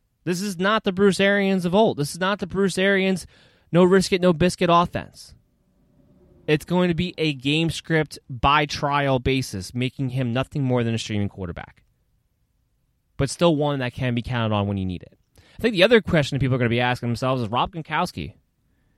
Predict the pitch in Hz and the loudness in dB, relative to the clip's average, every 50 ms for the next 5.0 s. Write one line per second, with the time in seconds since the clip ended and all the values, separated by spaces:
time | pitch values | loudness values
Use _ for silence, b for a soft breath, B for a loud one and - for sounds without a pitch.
0 | _ _ _ _ _ - 98 - 143 190 180 170 135 101 73 - _ 110 104 - | _ _ _ _ _ -8 -4 -2 -2 0 2 4 2 2 0 -4 _ -10 -6 -2
1 | 156 190 202 180 175 139 101 98 - - 85 76 - 143 - 143 175 170 151 127 | 0 2 2 2 0 -2 -2 -4 -8 -8 -10 -10 -10 -8 -4 0 2 2 2 0
2 | _ - 226 247 202 175 151 143 139 127 120 - - - 170 151 - - 117 113 | _ 4 6 6 6 0 -4 -2 -4 -4 -4 -6 -4 -2 -2 -2 -2 -4 -4 -4
3 | 123 117 - - 151 139 135 123 123 123 123 123 120 131 117 - - 98 123 120 | -4 -6 -6 -6 -4 -2 -2 -2 -2 -4 -4 -4 -6 -6 -8 -8 -8 -6 -4 -4
4 | 117 104 104 107 107 101 123 139 135 123 - - 131 160 190 190 185 - - | -2 -4 -4 -6 -4 -2 0 0 0 0 -2 -2 -2 0 0 0 -2 -2 -6